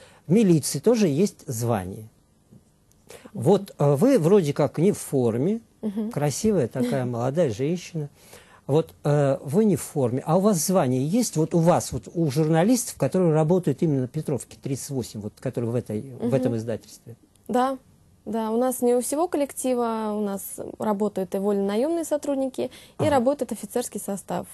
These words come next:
Speaker 2: Я вот вхожу в офицерский состав.
Speaker 1: А вы офицер?
Speaker 2: Да.
Speaker 1: Офицерский
Speaker 2: <laughs>
Speaker 1: состав.
Speaker 2: Да.
Speaker 1: Так, так, давайте к званиям тогда.
Speaker 2: Я
Speaker 1: Какое у вас
Speaker 2: старший,
Speaker 1: звание?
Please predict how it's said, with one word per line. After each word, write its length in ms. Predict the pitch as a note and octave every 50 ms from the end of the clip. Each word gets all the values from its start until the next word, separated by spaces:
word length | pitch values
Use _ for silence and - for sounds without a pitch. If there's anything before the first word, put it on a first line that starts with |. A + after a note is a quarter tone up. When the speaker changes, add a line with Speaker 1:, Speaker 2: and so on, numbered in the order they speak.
| -
Speaker 2:
Я 420 | F#3+ F#3+ F#3+ G3 G#3 G#3+ B3+ C#4+ D#4+
вот 280 | C#4+ B3 C4 B3+ - -
вхожу 340 | - - G#3+ G#3+ G#3 A#3 B3+ C4
в 40 | A#3+
офицерский 400 | - G#3+ G3+ - A#3+ - - A3+
состав. 440 | - - G3 G3+ - - A#3 B3+ C4+ -
Speaker 1:
А 100 | - C3
вы 140 | - D#3 F3+
офицер? 540 | E3 D#3+ - - D#3 - - - A2 G2+ G#2 -
Speaker 2:
Да. 260 | - G3 G#3+ G3+ A#3
Speaker 1:
Офицерский 460 | B3 B3 B3+ A#3 A3 A3+ - D#4+ D4
Speaker 2:
<laughs> 220 | D4 - - A#3
Speaker 1:
состав. 140 | G#3+ C4 C4 - - - - -
Speaker 2:
Да. 60 | C3+ C3
Speaker 1:
Так, 160 | C3+ - - - - - - -
так, 120 | - C3+ - G#4 A#4+ A4+ G4 D4+
давайте 480 | D#3 D3 C#3 D#3 B2+ - - - - - - - - -
к 40 | C#3+
званиям 540 | C#3 B2 C3+ C#3+ C#3+ C3+ B2+ B2+ B2+ A#2+ A2+
тогда. 380 | - B2+ A#2+ A#2 A2 A#2 A#2+ - - - - - - - - -
Speaker 2:
Я 140 | A#3+ C4+
Speaker 1:
Какое 160 | F#4 F#4 B3 A4+
у 100 | G#4 F#3+
вас 120 | F#3+ E3
Speaker 2:
старший, 40 | F3+
Speaker 1:
звание? 180 | E3 E3 E3